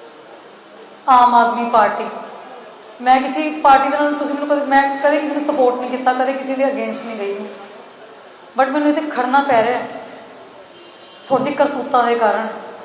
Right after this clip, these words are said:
ਤੁਸੀਂ ਇਹੋ ਜਿਹੇ ਕੰਮ ਨਾ ਕਰੋ ਕਿ ਸਾਨੂੰ ਬੋਲਣਾ ਪਵੇ। ਆਮ ਆਦਮੀ ਕੀ ਕਰੇ?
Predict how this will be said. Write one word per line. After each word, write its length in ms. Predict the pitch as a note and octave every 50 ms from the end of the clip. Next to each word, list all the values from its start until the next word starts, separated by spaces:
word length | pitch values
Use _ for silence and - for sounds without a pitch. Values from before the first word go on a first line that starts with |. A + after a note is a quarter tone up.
| - - - - - - - - - - - - - - - - - - - - - - - - - - - - - - - - - -
ਤੁਸੀਂ 200 | C4+ - - C#4
ਇਹੋ 120 | C4+ C4+
ਜਿਹੇ 140 | C4+ D4 C#4
ਕੰਮ 220 | C#4+ C#4+ C#4+ D4
ਨਾ 220 | C4 B3+ B3 B3 B3
ਕਰੋ 160 | C4+ C4+ C#4 C4+
ਕਿ 120 | C4+ C#4
ਸਾਨੂੰ 260 | C4+ C4+ C4 C4+ C4+
ਬੋਲਣਾ 260 | A#3 A#3+ A#3+ A#3 A#3
ਪਵੇ। 300 | A#3 - A#3 A3 A3 A#3+ - - - - - - - - - - - - - - - - - - - - - - - - - - - - - - - - - - - - - - - -
ਆਮ 260 | A#3+ A#3+ B3+ C4 C4+
ਆਦਮੀ 240 | C#4 C#4 C4+ C#4 C#4+ C#4
ਕੀ 160 | - C#4+ C#4+
ਕਰੇ? 380 | - D4+ B3+ B3+ C4+ C4+ - -